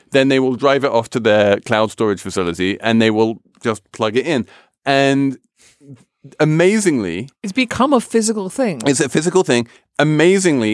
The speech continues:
Speaker 1: if you <laughs> drove a truck with a hundred petabytes of data from New York to Los Angeles, like, all the way across the country, the effective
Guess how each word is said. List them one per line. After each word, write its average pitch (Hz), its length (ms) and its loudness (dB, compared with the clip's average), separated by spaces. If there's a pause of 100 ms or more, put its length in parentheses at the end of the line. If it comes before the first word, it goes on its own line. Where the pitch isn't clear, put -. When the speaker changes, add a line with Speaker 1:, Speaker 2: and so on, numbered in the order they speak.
Speaker 1:
if 160 160 -2
you 208 160 2
<laughs> 185 160 -10
drove 175 340 2
a 170 80 0
truck - 640 -4
with 120 180 0
a 123 100 2
hundred 156 420 -2
petabytes 139 560 -2
of 113 100 -4
data 95 480 -6 (160)
from 120 300 2
New 127 80 4
York 147 320 2
to 131 120 -6
Los 120 280 0
Angeles, 110 600 -4
like, 95 160 -6
all 120 200 2
the 135 80 -2
way 123 180 4
across 110 320 -2
the 101 100 -16
country, 95 540 -8 (920)
the 143 180 4
effective 147 840 -2